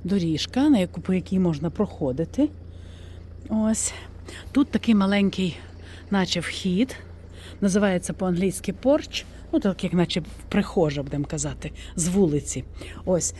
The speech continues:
Тут ця доріжка, і там є вхід. Ось там далі збоку, йдемо подивимося. Там є вхід, е, до садочку, в садочок. Але ці ворота використовують, ось отут є ворота, бачите? Зараз я вам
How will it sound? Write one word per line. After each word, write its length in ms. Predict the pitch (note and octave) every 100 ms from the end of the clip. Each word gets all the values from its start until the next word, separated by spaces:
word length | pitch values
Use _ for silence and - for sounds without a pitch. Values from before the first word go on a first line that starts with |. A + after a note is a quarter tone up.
| - -
Тут 280 | - C#4 - -
ця 160 | A3
доріжка, 500 | F3+ G3+ D4+ - F#3+ -
і 100 | E3
там 220 | A3+ A#3
є 160 | G#3+
вхід. 500 | G#3 - - A3 A3+ - - - - - - -
Ось 140 | G3
там 240 | - G3 E3+
далі 300 | F#3+ B3+ G3
збоку, 540 | E3 D#3 D#3+ D#3 A#3+
йдемо 180 | G3 E3
подивимося. 640 | E3 D#3+ D3+ D#3 D3 - - - - - - - - -
Там 180 | - B3+
є 180 | G#3+ G#3+
вхід, 480 | - - G#3+ A3 - - - - - - -
е, 260 | F#3 E3 E3
до 480 | E3 G3+ G3 F#3 F3+ -
садочку, 760 | - - F#3+ C4 F4 - D#3+ D3+
в 40 | -
садочок. 640 | A3 F#3 D3 - C3+ - - - - - - - - - -
Але 220 | F#3 F#3+
ці 180 | - A#3
ворота 360 | A#3 D4 C#4+
використовують, 720 | G3+ G3+ G3+ - A3+ A3+ G#3+ -
ось 240 | F#3+ -
отут 320 | F3+ F#3 -
є 80 | F3
ворота, 420 | E3 G#3 C4+ -
бачите? 440 | E3 G#3 - - E3 - -
Зараз 240 | E3 D#3+
я 60 | F3
вам 120 | F3